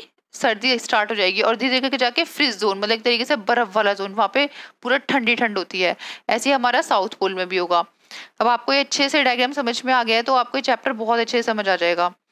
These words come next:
ये सारे कॉन्सेप्ट अच्छे से क्लियर हो जाएंगे। ये स-, ये देखो इन सब में ना ये लिखा हुआ है कि आर्कटिक सर्कल कौन,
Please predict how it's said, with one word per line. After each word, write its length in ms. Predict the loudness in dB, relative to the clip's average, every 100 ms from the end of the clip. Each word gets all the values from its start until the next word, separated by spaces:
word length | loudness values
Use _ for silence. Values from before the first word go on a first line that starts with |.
| _ -14 -14 -18 _ _ -8
ये 80 | -2
सारे 200 | 2 2
कॉन्सेप्ट 400 | 2 2 0 0
अच्छे 180 | -4 -2
से 120 | 0
क्लियर 260 | 2 2 0
हो 60 |
जाएंगे। 320 | -2 -2 0
ये 80 | -2
स-, 120 | -2 -4
ये 100 | -2
देखो 200 | -2 -2
इन 180 | -4 -2
सब 200 | -2 0
में 120 | -2
ना 60 |
ये 240 | 0 2 2
लिखा 320 | 0 0 0
हुआ 120 | 2
है 60 | 0
कि 140 | 2
आर्कटिक 300 | 2 2 -2
सर्कल 340 | 0 0 0 2
कौन, 260 | 0 0